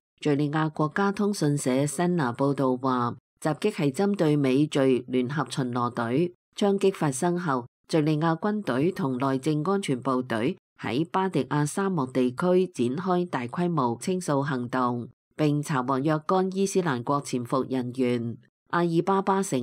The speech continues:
認，該襲擊事件暴露咗重大安全漏洞，但佢強調，阿薩德倒台一年以嚟，安全部隊取得咗成功遠多於失敗。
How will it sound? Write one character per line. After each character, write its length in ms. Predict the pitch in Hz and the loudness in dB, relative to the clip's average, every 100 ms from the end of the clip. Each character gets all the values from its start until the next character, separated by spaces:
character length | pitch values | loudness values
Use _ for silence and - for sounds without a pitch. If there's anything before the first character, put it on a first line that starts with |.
| 120 | 0
認， 400 | 131 131 127 123 - _ - | 0 0 0 -6 -14 _ -2
該 100 | 208 | 0
襲 180 | 208 135 | 2 -2
擊 160 | 127 190 | 2 0
事 280 | - 135 127 | 2 0 2
件 280 | 123 135 196 | 0 -2 0
暴 140 | 143 | 0
露 180 | 131 131 | 2 0
咗 260 | 117 147 | 0 -2
重 240 | 190 139 131 | -2 -4 -2
大 120 | 135 | -2
安 320 | 131 147 185 | -2 0 -2
全 220 | 180 127 | 0 -2
漏 220 | 117 131 123 | 0 0 0
洞， 420 | 131 123 120 113 _ _ - | 0 -2 -2 -8 _ _ -2
但 200 | 147 147 | -2 2
佢 140 | 156 | 0
強 300 | 156 135 123 | 2 0 0
調， 240 | 139 131 127 _ | 2 0 -2 _
阿 180 | - 170 | -2 -2
薩 180 | 165 175 | 2 0
德 160 | 214 214 | 2 0
倒 260 | - 131 | 0 0
台 220 | 190 165 123 | 0 -2 0
一 180 | 151 175 | 0 0
年 300 | 131 127 123 | 0 0 0
以 100 | 151 | 0
嚟， 360 | 139 123 113 - - | 0 0 -4 -10 -6
安 180 | 180 190 | -2 0
全 220 | 190 127 | 0 -2
部 220 | 117 127 | 0 0
隊 260 | 127 113 175 | 0 0 0
取 200 | - 123 | 0 -2
得 120 | 180 175 | 0 0
咗 200 | 127 170 | -2 -2
成 280 | - 123 | -2 -4
功 320 | 123 190 196 180 | 0 2 2 2
遠 280 | 131 135 151 | 2 2 2
多 200 | 180 175 | 2 2
於 180 | 175 | 2
失 120 | 175 175 | 0 -2
敗。 540 | 160 147 127 117 | -2 -4 -4 -6